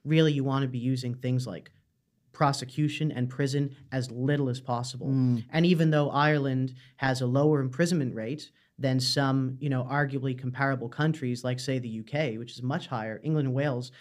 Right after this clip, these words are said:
Speaker 1: it's a much higher imprisonment rate than Ireland. Still, there are people who go to prison here who really don't need to be in prison. And if we had alternative infrastructure in place,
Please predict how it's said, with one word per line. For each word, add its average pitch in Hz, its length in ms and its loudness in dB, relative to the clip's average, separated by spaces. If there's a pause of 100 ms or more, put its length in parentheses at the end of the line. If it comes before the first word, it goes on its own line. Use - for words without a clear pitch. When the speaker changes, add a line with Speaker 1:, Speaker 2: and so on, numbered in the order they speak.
Speaker 1:
it's - 100 -16
a - 20 2
much 175 240 2
higher 127 180 0
imprisonment 123 460 -4
rate 127 160 -2
than 120 140 -8
Ireland. 113 420 -10 (300)
Still, 151 500 2
there 127 160 2
are 127 60 0
people 143 340 -2
who 131 140 -6
go 131 100 -2
to 123 80 -2
prison 131 380 -2
here 113 320 -4 (160)
who 127 340 -2
really 135 260 2
don't 127 340 -2
need 123 180 -4
to 127 80 -16
be 117 120 -10
in 113 100 -8
prison. 113 460 -6
And 127 140 -2
if 135 160 -4
we 139 80 -2
had 123 240 -2
alternative 147 540 0
infrastructure 127 640 -6
in 110 80 -6
place, 147 540 -4